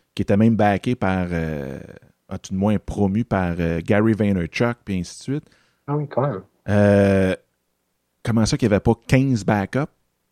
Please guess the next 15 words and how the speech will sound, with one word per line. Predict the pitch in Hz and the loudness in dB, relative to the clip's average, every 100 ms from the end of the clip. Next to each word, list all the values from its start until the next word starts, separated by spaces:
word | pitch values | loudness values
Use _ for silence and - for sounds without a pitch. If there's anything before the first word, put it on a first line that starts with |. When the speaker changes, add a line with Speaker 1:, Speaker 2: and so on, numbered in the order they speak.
| _ _ _ _ - | _ _ _ _ 2
Speaker 1:
<laughs> | - - - | 2 0 -8
Ça, | - - - - | -8 -8 -10 -10
c'est | - - 131 - - _ - | -10 -6 -6 -6 -14 _ 2
la | 110 127 143 131 | 6 6 6 2
grande | 113 110 120 113 | 2 2 2 2
question. | 110 95 - 104 110 147 _ _ _ _ _ _ _ | 0 -2 -2 -2 -2 -8 _ _ _ _ _ _ _
Mais, | 110 147 165 165 156 123 | 6 10 10 10 6 4
je | 120 123 | 6 6
veux | 143 | 8
dire, | 147 | 8
ils, | 127 - - _ _ _ _ _ _ | 6 0 -16 _ _ _ _ _ _
ils | 147 | 0
se | 131 156 | 4 6
sont | 180 | 6
excusés, | 180 165 - 156 139 165 175 185 | 4 0 -2 0 4 4 4 0